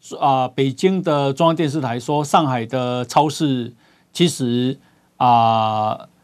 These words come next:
这个丰衣足食，哈，啊，这个食物非常的，啊，丰盛，准备都够的。不过呢，这也被批-，批评是造假，发现是造假，因为那个影片是在三月二十七号，也就是说还没有封城之前拍的。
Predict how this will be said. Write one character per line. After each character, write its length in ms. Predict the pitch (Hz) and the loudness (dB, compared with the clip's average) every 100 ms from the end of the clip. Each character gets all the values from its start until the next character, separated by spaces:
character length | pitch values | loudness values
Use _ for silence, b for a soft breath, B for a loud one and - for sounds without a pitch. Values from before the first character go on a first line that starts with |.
| _ - | _ 0
这 180 | 170 147 | 2 4
个 180 | 139 | 0
丰 260 | 113 202 214 | 4 4 4
衣 140 | 196 | 0
足 240 | 190 139 151 | -2 -4 -4
食， 320 | - 107 101 - | -6 -10 -16 -8
哈， 280 | 123 110 - _ _ _ _ - | -4 -4 -6 _ _ _ _ -12
啊， 500 | - 117 110 107 117 - - | -4 -2 0 -2 -4 -8 -2
这 140 | 147 | 0
个 80 | 127 | 0
食 160 | - | 2
物 160 | 147 147 | 4 4
非 200 | 131 147 | 4 2
常 280 | 135 117 120 | 2 -2 -2
的， 500 | 123 120 117 110 110 - b b b _ - | 0 0 0 -2 -6 -12 b b b _ 0
啊， 340 | 120 110 107 | 2 4 2
丰 260 | 104 165 160 | 2 2 2
盛， 240 | 170 131 _ _ | 0 -2 _ _
准 180 | 127 117 | -6 -2
备 140 | 165 | 0
都 100 | 143 | 0
够 240 | 135 156 113 | 2 2 0
的。 100 | - _ _ _ _ _ - | -8 _ _ _ _ _ -2
不 100 | 160 | 4
过 160 | 196 | 6
呢， 120 | 170 147 | 4 2
这 120 | 185 | 2
也 120 | 151 | 2
被 180 | 120 160 | 2 -2
批-， 240 | - 175 156 - _ | 0 0 0 -2 _
批 120 | - | -2
评 220 | 175 135 127 | 0 0 -2
是 160 | 151 | -4
造 180 | 143 156 | 2 2
假， 220 | 123 104 | 0 -8
发 160 | - 147 | 0 0
现 160 | 147 147 | 2 -2
是 80 | |
造 200 | 131 135 | 0 -2
假， 120 | 120 113 | -2 -2
因 120 | 156 | 0
为 240 | 156 139 - b b b b | 2 0 -6 b b b b
那 140 | - 180 | 0 2
个 160 | 165 | 4
影 260 | 151 143 120 | 2 0 -2
片 240 | 120 170 | 0 2
是 160 | 139 160 | 2 0
在 220 | 156 143 | 2 2
三 240 | 135 143 147 | 2 0 2
月 80 | |
二 80 | 143 | 0
十 80 | 135 | 0
七 240 | 117 151 | 0 0
号， 240 | 139 127 - | 4 4 2
也 100 | 120 | -8
就 120 | 113 | -4
是 140 | 139 147 | -4 -4
说 180 | 147 135 | 0 0
还 120 | 127 | 2
没 80 | 139 | 0
有 60 | |
封 220 | 117 139 139 | 0 -2 -2
城 140 | 113 | -4
之 100 | 110 | -8
前 180 | 127 113 | -6 -6
拍 240 | 101 131 123 | -2 0 0
的。 160 | 113 | -4